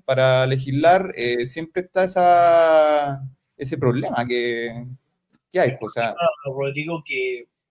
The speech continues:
Speaker 2: Estados Unidos, con los veinte años de ocupación que tuvo allí, no solo creó el problema que tú estás mencionando.
Speaker 1: Claro, porque hicieron la constitución, la hicieron los gringos.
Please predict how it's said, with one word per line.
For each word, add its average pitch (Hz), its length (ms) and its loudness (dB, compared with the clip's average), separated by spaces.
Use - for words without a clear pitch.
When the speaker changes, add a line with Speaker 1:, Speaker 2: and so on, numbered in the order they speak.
Speaker 2:
Estados 143 480 -4
Unidos, 147 260 -8
con 139 140 -6
los 123 160 -12
veinte 165 400 -10
años 156 300 -6
de 147 60 -8
ocupación 143 600 -10
que - 140 -18
tuvo 131 220 -14
allí, 123 400 -12
no 175 200 -2
solo 180 320 -2
creó 143 280 0
el 160 100 -12
problema 147 360 -6
que 143 120 -8
tú 156 80 -14
estás 147 220 -10
mencionando. 143 840 -10
Speaker 1:
Claro, 165 240 4
porque 151 140 4
hicieron 156 380 2
la 131 120 6
constitución, 131 500 0
la 214 60 4
hicieron 135 320 2
los 107 100 2
gringos. 170 440 -2